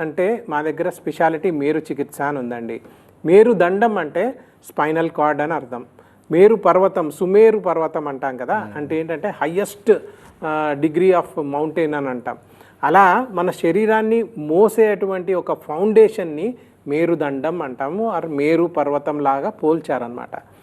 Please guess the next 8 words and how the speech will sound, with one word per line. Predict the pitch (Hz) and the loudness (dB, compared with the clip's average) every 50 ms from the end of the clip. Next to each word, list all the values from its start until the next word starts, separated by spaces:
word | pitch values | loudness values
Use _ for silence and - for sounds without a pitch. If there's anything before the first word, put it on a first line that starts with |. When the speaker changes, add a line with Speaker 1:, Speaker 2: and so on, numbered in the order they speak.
| _ - - _ - - | _ -20 -20 _ -2 0
Speaker 1:
So | 180 | 0
దానికి | 170 139 156 151 156 190 220 247 240 247 - - | 2 4 4 4 6 6 4 4 4 2 2 2
చేసేటువంటి | 214 226 220 - 233 214 190 202 190 185 175 233 | 2 2 2 2 0 -2 -2 -4 -6 -6 -4 -4
ఉత్కృష్టమైన | 247 214 165 147 - - 240 233 233 - - 233 214 202 196 185 | -4 -4 -4 -4 -4 -4 -2 -2 -2 -2 -2 -2 -2 0 -2 -2
చికిత్సని | 175 165 - 170 143 160 143 - - 151 147 220 | -4 -4 -6 -6 -6 -6 -8 -6 -6 -4 -4 -2
మేరు | 226 165 147 147 147 143 | -2 0 0 0 0 -2
చికిత్స | 143 - 151 - 139 - - - | -4 -8 -10 -10 -10 -10 -8 -8
అంటాం. | 151 139 131 123 113 123 123 | -8 -6 -6 -6 -8 -8 -10